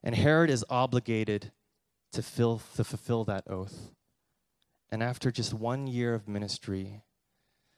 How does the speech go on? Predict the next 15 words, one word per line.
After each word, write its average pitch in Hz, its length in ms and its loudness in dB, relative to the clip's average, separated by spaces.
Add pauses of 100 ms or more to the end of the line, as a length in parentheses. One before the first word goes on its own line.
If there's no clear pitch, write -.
(280)
John 101 240 -4
the 107 60 0
Baptist 95 480 -4
is - 100 -14
dead. - 360 -8 (3500)
The 143 80 2
world 139 320 4
looks 131 300 0
at 110 140 -2
John 104 400 -6
and 92 140 -10
says, - 560 -8 (1040)
"What - 180 -6
a 123 40 -2
waste. - 500 -8